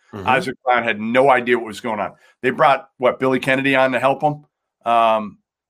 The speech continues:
Speaker 2: you know, on the bench, just help him out a little bit. But Isaac Brown now has this team. Um, they beat Houston last night, and they're right there to, to win the American. They're right there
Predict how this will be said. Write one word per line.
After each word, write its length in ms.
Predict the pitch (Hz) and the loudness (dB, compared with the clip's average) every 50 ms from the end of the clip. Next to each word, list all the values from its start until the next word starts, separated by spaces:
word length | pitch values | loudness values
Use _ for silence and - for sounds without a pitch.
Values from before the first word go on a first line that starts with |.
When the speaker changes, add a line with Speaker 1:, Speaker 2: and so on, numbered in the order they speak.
| _ _ _ _ _ | _ _ _ _ _
Speaker 2:
you 100 | - 117 | -4 -2
know, 80 | 113 | 0
on 100 | 110 113 | 0 0
the 80 | 107 98 | -2 -2
bench, 520 | 98 127 131 143 151 147 147 - - - | 0 0 0 0 -2 -4 -8 -16 -18 -12
just 180 | - 120 120 123 | -10 -10 -6 -2
help 180 | 131 127 127 123 | -2 -2 0 0
him 80 | 127 | 2
out 160 | 127 127 135 | 2 2 4
a 60 | 143 139 | 2 2
little 160 | 139 143 139 | 0 -2 -2
bit. 300 | - 143 147 147 147 - _ _ _ _ _ - | -2 -2 -2 -2 -6 -10 _ _ _ _ _ -2
But 120 | 123 123 | 0 2
Isaac 360 | 131 151 170 165 170 185 180 170 | 4 4 2 2 0 -2 -2 0
Brown 260 | 165 156 151 147 139 | 2 2 2 4 2
now 180 | 135 135 131 131 | 2 2 2 2
has 240 | 139 139 139 120 | 2 0 -2 -4
this 240 | 123 131 127 - - | -8 -10 -10 -12 -12
team. 440 | - 131 120 110 101 92 82 80 _ _ _ _ _ _ _ _ _ _ - | -14 -12 -12 -10 -12 -12 -14 -16 _ _ _ _ _ _ _ _ _ _ -6
Um, 400 | 107 101 98 95 92 82 - _ _ _ _ _ _ _ _ _ _ - | -4 -2 -2 -2 -4 -8 -14 _ _ _ _ _ _ _ _ _ _ -10
they 80 | 110 | -8
beat 220 | 104 101 143 151 147 | -4 -2 -2 0 0
Houston 340 | 156 151 147 151 - 143 | 0 -2 -4 -4 -4 0
last 300 | 143 139 131 127 123 - | 2 4 4 2 0 -2
night, 220 | 131 123 117 107 - - | -2 -2 -2 -2 -4 -6
and 220 | 120 120 110 110 | -8 -8 -6 -4
they're 100 | 110 110 | -4 -4
right 360 | 110 101 104 117 143 151 147 147 123 | -4 -2 0 0 0 0 -2 -4 -2
there 280 | 127 127 123 117 113 | 0 2 2 2 0
to, 280 | 110 - - 120 104 - _ _ _ _ _ _ | -2 -6 -10 -12 -12 -12 _ _ _ _ _ _
to 120 | - 127 | -4 -2
win 180 | 117 127 127 123 | 0 0 2 2
the 240 | 120 113 107 110 - 110 | 0 0 -2 -4 -4 -6
American. 560 | 107 104 110 107 101 90 - - - - _ _ _ _ _ _ - | -6 -2 0 0 0 0 -4 -8 -16 -20 _ _ _ _ _ _ -8
They're 100 | 104 101 | -6 -6
right 360 | 98 104 123 147 156 147 147 | -2 0 0 0 0 -2 -4
there 380 | 123 123 117 92 73 71 - | -2 -2 -2 -2 -6 -10 -14